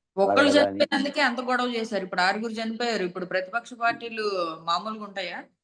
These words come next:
Speaker 2: చేస్తాయి మేడం, ప్రతిపక్ష
Speaker 1: మ్మ్.
Speaker 2: పార్టీలు మాట్లాడతాయి. ప్రభుత్వం కూడా లోపాలు సరిదిద్దుకోవడానికి సిద్ధంగా ఉందే తప్ప, దీన్ని రాజకీయం చేయడానికి ప్రభుత్వం కూడా సిద్ధంగా ఉండదనుకుంటున్నా నేను.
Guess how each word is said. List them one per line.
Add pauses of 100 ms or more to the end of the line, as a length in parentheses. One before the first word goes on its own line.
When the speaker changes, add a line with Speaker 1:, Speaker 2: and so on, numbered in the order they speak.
(1500)
Speaker 2:
చేస్తాయి
మేడం, (320)
ప్రతిపక్ష
Speaker 1:
మ్మ్.
Speaker 2:
పార్టీలు
మాట్లాడతాయి. (800)
ప్రభుత్వం
కూడా
లోపాలు
సరిదిద్దుకోవడానికి
సిద్ధంగా
ఉందే
తప్ప,
దీన్ని
రాజకీయం
చేయడానికి
ప్రభుత్వం
కూడా
సిద్ధంగా
ఉండదనుకుంటున్నా
నేను.